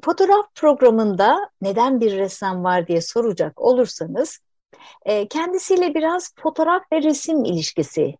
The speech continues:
üzerine konuşacağız. Çünkü bu iki sanatın birbiriyle her zaman sıkı bir bağı olmuştur. E, ve de Setenay çalışmalarında bol bol fotoğraftan, e,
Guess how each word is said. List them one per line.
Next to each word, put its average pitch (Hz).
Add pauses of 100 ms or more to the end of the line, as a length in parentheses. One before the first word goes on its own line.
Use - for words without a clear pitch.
üzerine 156
konuşacağız. 160 (400)
Çünkü 339
bu 294
iki 330
sanatın 175
birbiriyle 214
her 294
zaman 196
sıkı 240
bir 262
bağı 220
olmuştur. 156 (640)
E, 220
ve 311
de 262
Setenay 226
çalışmalarında 185
bol 226
bol 214
fotoğraftan, 196 (280)
e, 170